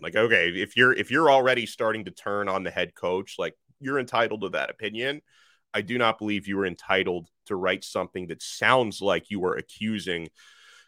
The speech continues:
these college players of, you know, being on the take. Like, I, I, I don't like that at all. I do not respect that. I do not respect that one bit. You guys were tweeting to us at Locked On Canes. And by the way, if you follow us at Locked On Canes, we will follow you back. And if you tweet us,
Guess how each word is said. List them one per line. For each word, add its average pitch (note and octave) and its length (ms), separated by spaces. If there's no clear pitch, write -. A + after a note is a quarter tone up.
these F#2+ 200
college F2+ 460
players E2+ 640
of, D#2 400
you G#2 100
know, E2 140
being G2+ 300
on F2+ 140
the E2 60
take. F2+ 360
Like, E2 220
I, F2+ 280
I, E2+ 180
I F#2 60
don't G2+ 160
like F#2+ 220
that E2+ 180
at D#2+ 80
all. D#2+ 180
I D#2+ 60
do F2+ 120
not F2+ 220
respect - 400
that. A#1 220
I E2+ 140
do F#2 100
not F#2+ 140
respect - 380
that D#2 160
one E2 260
bit. D#2+ 260
You A#2+ 120
guys A2+ 220
were G#2 60
tweeting A2 380
to F#2+ 140
us G2 460
at F#2 320
Locked G2 320
On F#2+ 200
Canes. F#2 400
And F#2+ 80
by A2+ 100
the A#2+ 80
way, A#2+ 80
if G#2 140
you G2 40
follow C3+ 420
us F#2+ 180
at F2+ 100
Locked F#2 300
On F2 180
Canes, E2+ 340
we A2 140
will B2 160
follow F#2 300
you E2 160
back. D#2 320
And D3 40
if C3 120
you F#3+ 60
tweet A#3+ 280
us, F#3+ 380